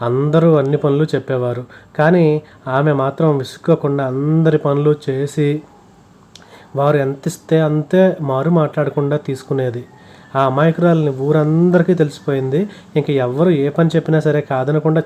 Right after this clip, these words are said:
చేస్తుంది అని అందరికీ తెలిసిపోయిన వలన ఆమె మంచితనాన్ని, అమాయకత్వాన్ని చాలామంది దుర్వినియోగం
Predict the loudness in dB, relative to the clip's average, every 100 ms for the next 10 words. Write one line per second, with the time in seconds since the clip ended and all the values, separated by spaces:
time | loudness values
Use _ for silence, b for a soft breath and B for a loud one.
0 | -4 -6 -4 -2 -2 -2 B B B 2
1 | 2 2 0 0 0 0 -2 -4 -2 -2
2 | 0 0 2 2 0 -4 B B -4 -2
3 | -2 -2 0 2 2 0 -2 -4 -4 -2
4 | -2 -2 -6 B B -2 2 4 4 2
5 | 2 -2 -4 B -4 0 2 2 2 2
6 | 0